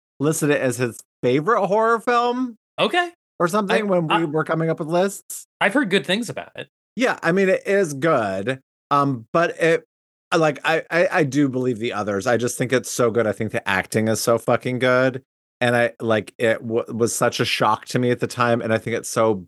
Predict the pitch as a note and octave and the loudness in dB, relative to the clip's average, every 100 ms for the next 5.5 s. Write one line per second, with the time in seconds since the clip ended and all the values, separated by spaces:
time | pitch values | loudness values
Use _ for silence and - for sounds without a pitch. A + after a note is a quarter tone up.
0 | - G#2+ G#2+ A#2 A2 A#2+ A#2 G#2 G2+ G2+ | -8 -2 0 0 -2 0 2 2 2 2
1 | G#2 G2+ G2+ - G#2+ F#2+ - - - G2 | 0 -2 -4 0 0 0 -2 -2 0 2
2 | G2 G#2+ A2+ A#2 A#2 - A2 G2+ F#2 F#2 | 4 4 4 2 0 -4 -4 -4 -4 -4
3 | F#2+ _ - _ _ - A#2+ A#2 - A#2+ | -6 _ -20 _ _ -4 0 0 2 2
4 | B2+ C3+ - - - - - B2+ A#2+ A#2 | 2 0 -6 -20 -20 -12 0 2 2 0
5 | - C3 D3+ D#3 | -4 0 2 0